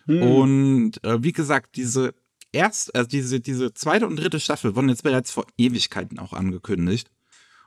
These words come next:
Speaker 2: Und das ist halt, dass wir bis jetzt immer noch nicht die zweite gesehen haben und sie dann halt nochmal auf April zweitausendzweiundzwanzig verschoben wurde.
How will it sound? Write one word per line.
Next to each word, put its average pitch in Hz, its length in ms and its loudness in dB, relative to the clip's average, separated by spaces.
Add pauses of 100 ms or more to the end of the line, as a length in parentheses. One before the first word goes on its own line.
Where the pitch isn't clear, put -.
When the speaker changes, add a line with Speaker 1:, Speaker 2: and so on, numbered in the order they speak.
(160)
Speaker 2:
Und 107 1000 4 (180)
das 113 180 -4
ist 110 140 -6
halt, 120 220 2 (640)
dass - 200 -6
wir 262 120 2
bis - 300 -6
jetzt - 280 -2
immer 175 240 0
noch 131 120 4
nicht 127 220 0
die 123 120 -2
zweite 127 360 0
gesehen 107 500 0
haben 98 320 -2
und 98 120 -2
sie 120 120 -2
dann 110 160 0
halt 110 120 0
nochmal 135 380 4
auf - 100 -4
April 123 320 -2
zweitausendzweiundzwanzig 113 1120 -2
verschoben 104 480 0
wurde. 101 340 2